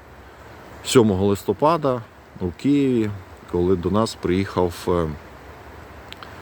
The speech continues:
син Джорджа Сороса Алекс Сорос. На цьому я хочу закінчити. Дякую всім за увагу, дякую всім за підтримку каналу. До побачення, до наступних зустрічей.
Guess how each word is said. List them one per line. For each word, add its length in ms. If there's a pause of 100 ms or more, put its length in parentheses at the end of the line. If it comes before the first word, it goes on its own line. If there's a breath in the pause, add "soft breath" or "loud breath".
(320 loud breath)
син 260 (400)
Джорджа 240
Сороса 500
Алекс 320
Сорос. 500 (180)
На 120
цьому 540
я 100
хочу 280
закінчити. 640
Дякую 360
всім 220
за 100
увагу, 560
дякую 300
всім 220
за 100
підтримку 440
каналу. 480
До 100
побачення, 680
до 180
наступних 520
зустрічей. 480